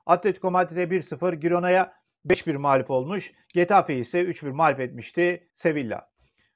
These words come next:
Valencia ile Sevilla arasında olacak olan karşılaşma ligi tahminim bir sıfır çifte şans. İtalya Serie A'da Lazio evinde Bologna'yı konuk ediyor. Her iki takımın form durumuna bakacak olursak,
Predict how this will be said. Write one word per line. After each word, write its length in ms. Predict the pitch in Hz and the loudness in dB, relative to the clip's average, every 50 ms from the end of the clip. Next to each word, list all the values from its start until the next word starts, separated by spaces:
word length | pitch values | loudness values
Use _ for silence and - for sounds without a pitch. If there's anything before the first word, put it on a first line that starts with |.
| _ _ _ - | _ _ _ 0
Valencia 480 | 180 220 262 269 262 226 - - 240 | 2 4 4 4 4 0 0 2 2
ile 120 | 226 226 214 | 4 4 4
Sevilla 380 | 220 233 233 240 233 233 226 | 2 0 0 0 2 4 4
arasında 260 | 214 196 180 - 196 185 | 4 4 2 -2 -4 -4
olacak 200 | 151 165 151 165 | -4 -4 -2 0
olan 240 | 170 190 220 240 | 2 2 2 2
karşılaşma 520 | 208 - 202 190 170 - 190 147 - 190 175 | 2 4 4 4 4 2 -4 -4 -2 -2 -2
ligi 280 | 160 147 135 151 143 | -2 -2 -2 -4 -2
tahminim 600 | - 196 196 202 208 214 220 233 220 208 190 170 | 2 2 2 2 2 0 -4 -4 -6 -6 -6 -2
bir 140 | 196 220 196 | 0 0 0
sıfır 440 | - - 175 - 185 202 214 208 - _ _ _ _ _ _ | 0 -2 -4 -2 0 -2 -2 -2 -4 _ _ _ _ _ _
çifte 480 | - 175 - - 190 208 214 214 185 | -14 -12 -8 -2 0 2 2 2 0
şans. 400 | - - - 190 151 110 - - _ _ _ _ _ - | -2 0 4 4 4 4 2 -6 _ _ _ _ _ -12
İtalya 380 | 180 - 254 277 262 254 226 | -2 4 4 6 6 6 6
Serie 260 | - - 240 233 233 233 | 6 6 6 8 8 8
A'da 420 | 220 220 196 240 254 254 220 - _ _ - 170 | 6 6 6 4 4 2 2 0 _ _ -4 2
Lazio 320 | 190 226 233 185 214 226 | 4 4 4 4 4 4
evinde 560 | 220 202 202 220 214 202 226 240 233 208 170 | 4 4 4 0 0 2 2 2 2 2 2
Bologna'yı 500 | 175 196 196 208 190 170 175 180 175 170 | 2 4 4 4 2 2 0 -2 -2 -2
konuk 280 | - 170 170 156 - 170 | -4 -4 -6 -4 -4 -4
ediyor. 460 | 156 139 151 170 208 226 214 214 - - | -4 -2 0 0 2 0 0 -2 -2 0
Her 140 | 202 220 214 | 2 2 2
iki 140 | - 180 | 0 0
takımın 280 | 170 190 175 190 180 175 | -2 -4 -2 -2 -4 -4
form 280 | - 175 170 170 170 156 | 0 2 2 2 2 0
durumuna 220 | 156 156 151 143 | -4 -4 -2 -2
bakacak 320 | 143 131 143 131 127 127 | -2 0 -2 -2 -4 -4
olursak, 500 | 139 131 131 123 - 196 214 226 220 - | -4 -4 -6 -4 0 2 2 2 0 -2